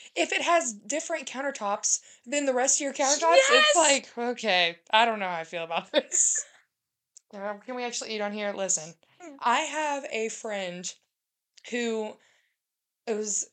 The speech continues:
Speaker 1: a couple years ago, her kids were younger. She had, like, a whole upstairs that, like, nobody touched. <laughs> She had, like, dining room, nobody touched. Living room,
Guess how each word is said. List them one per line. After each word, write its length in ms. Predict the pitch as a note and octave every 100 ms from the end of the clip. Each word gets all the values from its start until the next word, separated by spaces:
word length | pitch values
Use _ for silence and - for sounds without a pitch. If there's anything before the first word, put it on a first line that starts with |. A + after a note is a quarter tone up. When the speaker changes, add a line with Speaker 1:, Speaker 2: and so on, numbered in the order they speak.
| _ _ _ _ _ _
Speaker 1:
a 60 | -
couple 200 | B4 -
years 260 | G#3 - -
ago, 240 | - C4+
her 140 | A3+ C4+
kids 260 | B3 G#3
were 80 | G#3
younger. 480 | G#3 F#3+ F#3+ F#3+ F#3+ _ _ _ _ _
She 220 | - D#4+
had, 160 | E4+ F4
like, 160 | E4
a 40 | B3
whole 220 | B3 A#3
upstairs 540 | A3 - A3 G#3 G3
that, 140 | - A3
like, 360 | G3 F#3 - _ _ _ _ _ _ _ _ -
nobody 260 | G3+ G#3+ G#3
touched. 340 | F#3 - -
<laughs> 140 | A#3+ E4
She 120 | D#4
had, 140 | G4+
like, 220 | E4+ C#4+ - - - _
dining 380 | A3 A3+ A#3+ A#3+
room, 360 | A#3+ A#3+ A#3 A#3 _ _
nobody 300 | G3 G3 F#3+
touched. 420 | F#3+ E3 - - - _ -
Living 260 | G#3 G#3+ A3
room, 300 | A3+ A3+